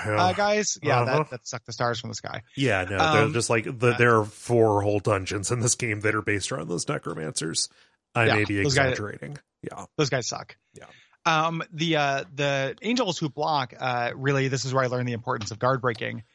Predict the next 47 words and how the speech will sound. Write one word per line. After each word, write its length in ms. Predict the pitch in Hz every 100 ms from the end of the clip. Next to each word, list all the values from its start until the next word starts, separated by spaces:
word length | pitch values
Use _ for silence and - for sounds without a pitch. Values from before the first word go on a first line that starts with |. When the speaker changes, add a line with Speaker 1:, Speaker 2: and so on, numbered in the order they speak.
| _
Speaker 1:
Yes. 100 | - -
Speaker 2:
Um, 160 | 123 120
like, 160 | 131
a 60 | 135
lot 180 | 147 202
of 60 |
times 300 | 185 185 151
in 80 | 143
a 40 |
video 220 | 123 139 131
game 180 | 135
with 120 | 123 120
a 60 |
heavy 240 | 113 127 127
and 80 |
a 60 | 113
light 180 | 107 123
attack, 340 | 123 151 151
I 100 | -
tend 240 | 117 127 117
to 80 | 120
just 260 | 117 - -
emphasize 420 | 120 123 127 113
light 140 | 113
attacks 320 | 139 156 160 -
because 220 | - 151
I 40 |
Speaker 1:
Mm-hmm. 60 | -
Speaker 2:
want 220 | 113 110 _ _ _ _ _
combos 460 | - 131 127 131 120
and 80 | 113
to 60 |
interrupt, 440 | 113 123 135 - - _ _ _
Speaker 1:
Yeah. 180 | 117 98 _
Speaker 2:
uh, 180 | 214 220 _ _ _ _ _ _ _ _ _ -
the 80 |
enemy. 300 | 214 247 277 147
Uh, 100 | 139
the 80 |
Speaker 1:
Mm-hmm. 60 | 143
Speaker 2:
heavy 140 | 196 220
attack 240 | 185 165
in 80 | 165
this 140 | 147
game 240 | 156 143 135
is 100 | 117
necessary. 580 | 110 - 127 127 131